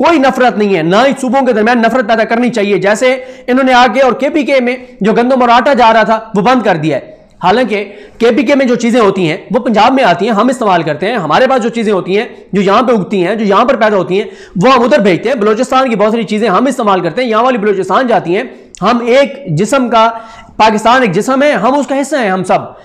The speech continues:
चाहे ये जो भी सूबे हैं, अ, गिलगित बल्तिस्तान है, आज़ाद कश्मीर है, हम सब एक ही जिस्म है, एक ही जान है। लेकिन इन्होंने केपीके का आटा और गंदम बंद की।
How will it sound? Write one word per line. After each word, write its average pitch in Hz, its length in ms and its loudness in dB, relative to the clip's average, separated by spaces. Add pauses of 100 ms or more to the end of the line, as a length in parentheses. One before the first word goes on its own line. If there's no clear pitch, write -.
(140)
चाहे 233 200 2
ये 233 120 2
जो 208 400 0
भी 262 100 0
सूबे 208 280 0
हैं, 180 200 -2
अ, - 420 -2
गिलगित 233 320 2
बल्तिस्तान 208 540 0
है, 196 100 0
आज़ाद 214 360 2
कश्मीर 180 360 -2
है, 254 60 4
हम 269 100 2
सब 269 440 -4
एक 277 180 2
ही 254 80 -2
जिस्म 196 320 -2
है, 147 160 -6 (260)
एक 294 160 2
ही 254 100 0
जान 185 240 2
है। 139 160 -4
लेकिन 220 380 0 (460)
इन्होंने 262 260 0
केपीके 233 400 2
का 247 100 2
आटा 233 200 2
और 262 80 0
गंदम 254 200 0
बंद 254 240 -2
की। - 280 -12